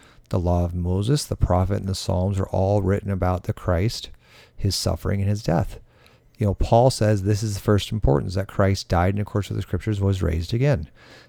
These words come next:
Paul says, "I know nothing among you but Christ and him crucified," right?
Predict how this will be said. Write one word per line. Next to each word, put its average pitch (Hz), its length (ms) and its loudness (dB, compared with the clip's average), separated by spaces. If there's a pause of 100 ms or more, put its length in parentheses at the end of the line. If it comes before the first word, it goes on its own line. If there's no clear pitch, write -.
(560)
Paul 104 280 6
says, 107 320 2
"I 85 100 -4
know 101 140 0
nothing 104 320 2
among 107 160 4
you 104 80 2
but 101 100 0
Christ - 320 2
and 104 80 0
him 110 160 0
crucified," - 640 -2 (120)
right? 110 240 0